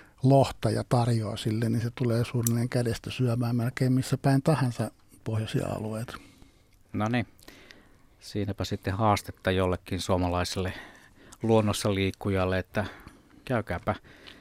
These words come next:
Speaker 2: ottakaapa sinne kamerareppuun mukaan palanen lohta ja houkutelkaapa se naalin lähelle ja ottakaapa se kuva ja lähettäkää meille, mekin saadaan ihmetellä.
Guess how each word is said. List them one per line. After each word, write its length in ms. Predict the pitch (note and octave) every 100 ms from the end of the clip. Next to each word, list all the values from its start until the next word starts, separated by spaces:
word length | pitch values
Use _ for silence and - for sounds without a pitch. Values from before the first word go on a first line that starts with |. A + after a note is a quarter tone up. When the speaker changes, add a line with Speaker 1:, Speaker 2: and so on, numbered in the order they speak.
| - - - -
Speaker 2:
ottakaapa 480 | - B2+ G#2+ G#2+
sinne 320 | A2+ A#2+ A#2+ G2 - - -
kamerareppuun 920 | B2+ B2 A#2+ A2+ A#2 A#2+ - B2+ A#2
mukaan 460 | B2 B2 - A2 G2+
palanen 500 | A2+ A2 G#2 G2+ G#2
lohta 360 | A2+ G#2+ -
ja 140 | F2+ F2
houkutelkaapa 720 | G#2 G2 - F#2 - C#3 A2
se 160 | - G#2+
naalin 400 | G#2+ F#2 F2 F2
lähelle 340 | F2 F2+ F2
ja 80 | F#2 - - - -
ottakaapa 480 | G#2+ - G#2 - F2+
se 100 | G#2
kuva 260 | - G#2 F#2
ja 60 |
lähettäkää 420 | F2+ F#2 - G2 G2+
meille, 340 | G#2+ F#2+ F2+
mekin 320 | F#2 G2+ G2
saadaan 380 | - F#2 G2 A2+
ihmetellä. 480 | G2+ G2+ G2+ -